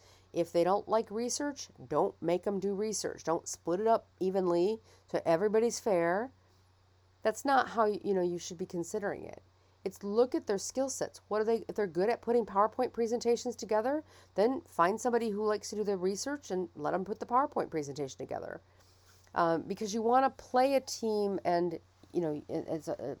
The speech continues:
a leadership, um, mantra is to align your teams with their goals, because if they're happy and satisfied with what they're doing because they like what they do, it shows in their work.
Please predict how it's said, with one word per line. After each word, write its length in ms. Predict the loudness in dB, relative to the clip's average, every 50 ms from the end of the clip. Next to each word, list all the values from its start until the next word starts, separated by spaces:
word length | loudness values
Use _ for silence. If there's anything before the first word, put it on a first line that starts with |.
| -10
a 120 | -8 -8 -8
leadership, 640 | -6 -6 -4 -2 -2 -2 -2 -2 -6 -8 -8 _ -20 -20 -20 -20 -20 -20 -20 -20 -20 -20 -14 -6 -4
um, 340 | -2 -2 -2 -2 -4 0
mantra 540 | 2 4 4 4 2 -2 -2 0 0 0 -2 -4
is 180 | -4 -6 -6
to 320 | -6 -8 -4 -2 -2 -2 0
align 520 | 0 0 2 4 4 6 6 6 4 2 0
your 120 | -2 -2
teams 440 | -4 -6 -8 -4 -2 -2 -2 -2 -2
with 220 | -4 -6 -6 -6 -6
their 360 | -8 -4 -2 0 2 2 0
goals, 480 | -2 -2 -2 0 0 0 -2 -4 -8 -10
because 380 | -8 -10 -6 -4 -4 -4 -4 -8 -14 -20 -20 -16 -6
if 120 | -6 -6 -6 -4 0
they're 220 | 2 2 2 2
happy 400 | 0 0 0 0 0 0 0 0
and 100 | 0 0
satisfied 440 | 0 2 2 2 2 2 4 4 4
with 60 | 4
what 80 | 4 2
they're 80 | -2 -2
doing 200 | 0 0 0 0
because 120 | 0 -2
they 100 | -2 -2
like 320 | -2 0 -2 -2 -2 -2
what 100 | -6 -4
they 120 | -2 -4 -2
do, 280 | -2 -2 -2 -2 -2 -4 _ _ _ _ _ _ _ -10 -8
it 100 | -6 -6
shows 360 | -6 -2 0 0 0 2 0
in 80 | -2 -2
their 120 | -2 -4
work. 300 | -4 -6 -8 -8 _ -20